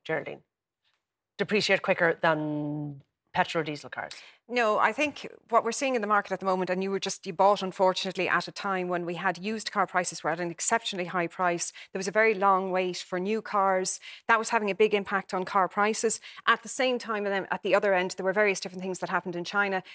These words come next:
Speaker 2: Tesla decided to, in order to grow their market share in China, to cut their prices. They then made the decision to globally do that. That put huge,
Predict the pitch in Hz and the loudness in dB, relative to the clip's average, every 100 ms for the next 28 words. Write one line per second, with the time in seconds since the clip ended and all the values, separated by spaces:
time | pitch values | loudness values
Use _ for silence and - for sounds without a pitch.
0 | - - 226 220 208 190 196 185 - 190 | -20 0 0 0 -4 -2 -2 -4 -4 -4
1 | 185 196 180 190 190 196 196 185 180 185 | 0 -2 -2 -6 2 2 2 0 0 -2
2 | 180 - 175 175 190 185 175 - 202 185 | -6 -4 -2 -2 -2 -4 -4 -6 -6 -4
3 | 156 190 185 190 - 175 202 214 202 175 | -2 0 0 -2 -2 0 2 2 0 -4
4 | 175 175 190 185 175 165 170 180 208 214 | -4 -4 -4 -6 -10 -4 0 2 2 -2
5 | 208 214 208 202 202 214 202 190 - - | -2 -2 2 0 2 -2 -2 -4 -8 -8
6 | 226 226 202 - | -6 -6 -6 -8